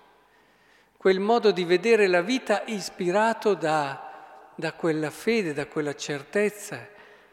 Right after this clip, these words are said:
che Lui ci ha donato. E allora è questo che fa sì che le nostre più piccole azioni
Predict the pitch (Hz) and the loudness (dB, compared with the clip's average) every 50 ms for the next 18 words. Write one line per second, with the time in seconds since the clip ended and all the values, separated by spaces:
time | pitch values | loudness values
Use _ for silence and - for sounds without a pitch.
0 | _ _ _ _ _ - - 160 156 160 196 208 190 - - 160 147 135 139 143 | _ _ _ _ _ -8 -4 -4 -2 0 0 0 0 -2 -2 -4 -4 -4 -4 -6
1 | 135 135 131 127 127 127 120 - - 135 131 - - _ _ _ _ _ _ - | -6 -6 -8 -10 -10 -12 -14 -14 -16 -18 -18 -20 -20 _ _ _ _ _ _ -20
2 | - _ _ _ _ - - 180 180 185 185 190 202 214 190 156 143 147 147 - | -20 _ _ _ _ -8 -6 -4 -4 -4 -2 -2 -2 -2 0 0 -2 -4 -4 -4
3 | - 196 196 170 - - - 147 - - - 131 - - 160 - - - 180 160 | -4 -2 -2 -2 -4 -8 -10 -12 -12 -10 -12 -12 -10 -10 -10 -8 -8 -8 -8 -10
4 | - - 156 135 143 143 147 180 180 147 - - 156 139 139 139 156 - - - | -8 -8 -8 -6 -6 -6 -8 -8 -10 -12 -12 -10 -8 -8 -8 -8 -10 -14 -20 -20
5 | - 175 151 - _ - 220 202 - - - 165 143 139 139 131 - - - - | -16 -16 -16 -16 _ -10 -10 -10 -10 -10 -8 -8 -6 -6 -8 -10 -10 -16 -14 -10
6 | 156 151 156 160 165 156 147 | -8 -8 -8 -6 -8 -8 -10